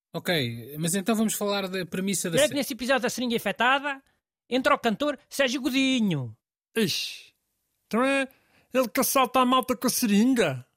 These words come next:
Speaker 2: Não, carago. Então fazia só de jornalista, o que é que era?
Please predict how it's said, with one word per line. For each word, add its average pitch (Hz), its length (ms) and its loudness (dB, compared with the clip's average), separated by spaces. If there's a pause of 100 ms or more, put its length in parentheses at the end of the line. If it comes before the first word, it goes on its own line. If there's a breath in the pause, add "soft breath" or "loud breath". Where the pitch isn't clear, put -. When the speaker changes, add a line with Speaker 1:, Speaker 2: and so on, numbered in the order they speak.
(300)
Speaker 2:
Não, 214 200 0
carago. 131 600 -2 (220)
Então 175 100 -8
fazia 226 300 -6
só 208 280 -2 (320 soft breath)
de 165 100 -4
jornalista, 165 760 -4
o - 40 -20
que - 60 -10
é 143 60 -6
que 147 100 -12
era? 139 320 -8